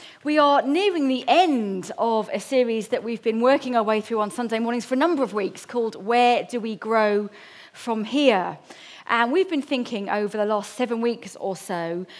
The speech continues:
what does it mean to be a church that is growing? What does it mean to be a church that is healthy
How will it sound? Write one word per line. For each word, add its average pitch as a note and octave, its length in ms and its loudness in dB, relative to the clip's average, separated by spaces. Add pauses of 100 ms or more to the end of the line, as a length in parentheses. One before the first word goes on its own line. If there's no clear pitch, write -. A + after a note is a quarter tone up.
(220)
what D#4+ 120 -2
does G4 160 -2
it D4+ 80 -8
mean C#4 200 -2
to B3 100 -8
be A3 120 -4
a G3+ 60 -2
church F#3 680 -6 (100)
that F3+ 260 -2
is G3 140 -8
growing? A#3 500 -4
What B3+ 100 -2
does B3 100 -6
it B3 80 -8
mean C#4+ 240 2
to A3 80 -10
be A#3 100 -2
a G#3+ 60 0
church A3 420 -4
that - 100 -10
is F#3 140 -6
healthy A3+ 680 -4